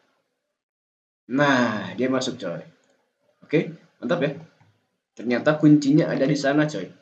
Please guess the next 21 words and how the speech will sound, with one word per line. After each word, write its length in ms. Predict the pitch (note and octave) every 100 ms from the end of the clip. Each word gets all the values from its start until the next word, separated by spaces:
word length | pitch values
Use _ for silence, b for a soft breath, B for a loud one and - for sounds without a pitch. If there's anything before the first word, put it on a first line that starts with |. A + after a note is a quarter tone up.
| _ _ _ _ _ _ _ -
Jadi 160 | A2+ B2
itu 140 | B2 C3
harus 240 | B2+ B2+
kita 160 | - A#2+
rubah, 560 | A2+ G2 A2+ D#3 F3 - _ _ _
harus 160 | C3+ C3+
kita 240 | B2+ C#3
copy 320 | B2+ - C#3+ D3+
dan 140 | D3+
kita 180 | - C#3
rubah 240 | C3+ D3
di 80 | C#3
sini. 200 | C3+ B2 - _ _ _ _ _ _ _ _ _ - - _ _ _ _ _ _ _ -
Dari 160 | A#2+ B2
sini 160 | D3
silahkan 320 | D#3 C#3 D3 C#3+
teman-teman 480 | C3+ B2 C3 C3
explore 480 | A#2+ - B2 D3+ D3+ D3+
S 160 | - -
Q 160 |
L 80 | F#2